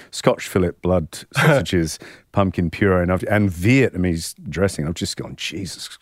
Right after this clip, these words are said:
Speaker 1: that looks bloody good."
Speaker 2: Oh, yeah.
Speaker 1: Really nice. Really
Speaker 2: It
Speaker 1: nice.
Speaker 2: and it was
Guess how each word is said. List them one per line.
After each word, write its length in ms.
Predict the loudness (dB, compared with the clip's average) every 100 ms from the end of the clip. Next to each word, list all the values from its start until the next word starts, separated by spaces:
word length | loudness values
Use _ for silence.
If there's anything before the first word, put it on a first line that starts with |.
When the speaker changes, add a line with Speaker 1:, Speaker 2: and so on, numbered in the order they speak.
| -2
Speaker 1:
that 160 | -2 0
looks 200 | -4 -6
bloody 680 | -8 -8 0 0 0 -4
good." 400 | -6 -2 -2 -2 -8 -14 -2
Speaker 2:
Oh, 200 | 2 4
yeah. 60 | 6
Speaker 1:
Really 300 | 6 4 4
nice. 460 | 4 2 -2 -8 -14 -2
Really 320 | 2 4 4
Speaker 2:
It 40 | 4
Speaker 1:
nice. 240 | 2 0 -10 -4
Speaker 2:
and 160 | 2 4
it 40 |
was 200 | 4 0